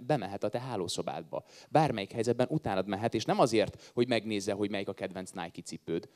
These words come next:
hanem azért, hogy mivel zsarolhat. És ez egy sokkal durvább szituáció. Mert amikor te azt mondod, hogy újságírókat, hát azért még Csehország, nem vagyunk túl messze, ott megtörtént.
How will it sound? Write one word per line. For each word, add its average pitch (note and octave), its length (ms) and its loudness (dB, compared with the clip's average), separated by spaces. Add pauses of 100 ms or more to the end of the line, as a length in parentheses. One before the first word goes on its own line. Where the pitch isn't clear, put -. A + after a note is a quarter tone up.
(100)
hanem G2 220 -4
azért, G#2+ 440 0 (120)
hogy G#2 140 -4
mivel G2 260 -2
zsarolhat. F#2 560 -6 (580)
És G2+ 100 -8
ez G2 60 -8
egy G2 80 -8
sokkal B2+ 400 2
durvább F#2 340 -6
szituáció. - 680 -8 (360)
Mert - 180 0
amikor B2 240 -4
te A#2+ 100 -2
azt F3 160 -2
mondod, G#2+ 380 -2 (140)
hogy A#2 260 0
újságírókat, G#2+ 720 2
hát - 160 -4
azért G#2 240 0
még G#2+ 140 -2 (340)
Csehország, G2+ 600 -4 (920)
nem A#2 140 4
vagyunk B2 220 10
túl G#2+ 140 4
messze, F2 380 -4 (480)
ott - 140 2
megtörtént. G2 640 -4